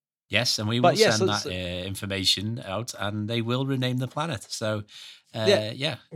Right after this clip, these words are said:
Speaker 2: But I think the long and short of all this is that, uh, basically they've come up with a novel way of sorting the planets that we discover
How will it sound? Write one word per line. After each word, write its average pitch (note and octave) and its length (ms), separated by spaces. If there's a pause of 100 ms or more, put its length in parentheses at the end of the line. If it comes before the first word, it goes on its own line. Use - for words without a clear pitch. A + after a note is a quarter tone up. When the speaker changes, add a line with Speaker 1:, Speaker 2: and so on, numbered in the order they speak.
Speaker 2:
But G#3 160
I G3+ 160
think G3 200
the F3 80
long F#3+ 260
and E3+ 120
short G#2+ 360
of F#2+ 100
all F2+ 160
this F#2 260
is G#2+ 280
that, - 340
uh, B2+ 120
basically C3 800
they've C#3 180
come C#3+ 160
up G2+ 100
with C3+ 140
a - 20
novel C3+ 540
way B2 360
of A#2+ 200
sorting D#3 640
the B2+ 80
planets - 800 (600)
that A2 320
we A2 480
discover A2 760